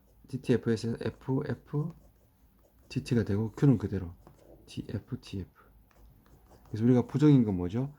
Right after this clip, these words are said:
T에서 F로 갈 때만 부정이었잖아. F. 나머지는 다 T. 이게 답. 이렇게 구하는 거. 오케이?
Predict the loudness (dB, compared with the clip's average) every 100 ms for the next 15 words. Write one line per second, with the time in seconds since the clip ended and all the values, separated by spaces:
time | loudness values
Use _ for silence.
0 | _ _ -2 -2 0 -2 0 0 0 -2
1 | -4 -2 -2 -2 -2 -4 -4 -8 -16 _
2 | _ _ _ _ _ _ -20 _ _ _
3 | _ -6 -6 -8 -20 _ -20 _ _ _
4 | 0 2 4 2 0 -8 -12 -14 -14 _
5 | _ _ _ _ _ _ _ _ _ -6
6 | -4 -6 -10 -20 -20 -20 -20 _ _ -20
7 | _ -16 -16 -10 -10 -10 -14 -20 -20 -20
8 | -20 -20 -20 -20 -20 -20 -20 -20 _ -20
9 | -20 -20 -10 -2